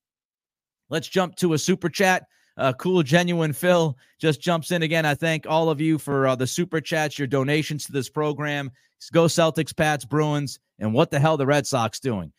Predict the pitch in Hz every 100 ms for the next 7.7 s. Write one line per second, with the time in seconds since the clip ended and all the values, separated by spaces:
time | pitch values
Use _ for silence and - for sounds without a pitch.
0 | _ - 151 147 208 214 190 - 151 160
1 | 147 147 135 135 139 120 117 113 120 95
2 | 104 127 110 151 156 - 160 139 113 139
3 | 120 117 120 160 - 139 131 135 123 117
4 | 110 110 107 101 127 127 113 - - _
5 | _ 175 156 151 117 220 233 - 196 -
6 | 160 - 147 143 147 147 156 - 135 123
7 | 135 127 120 92 - -